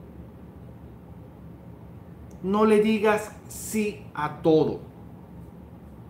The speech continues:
Hay una persona,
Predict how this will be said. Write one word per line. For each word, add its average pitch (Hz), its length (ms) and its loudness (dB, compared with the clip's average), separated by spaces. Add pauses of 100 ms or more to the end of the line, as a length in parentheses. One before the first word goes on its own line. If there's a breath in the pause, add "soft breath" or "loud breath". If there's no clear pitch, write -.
(3250 loud breath)
Hay 349 80 -6
una 294 120 4
persona, 175 680 2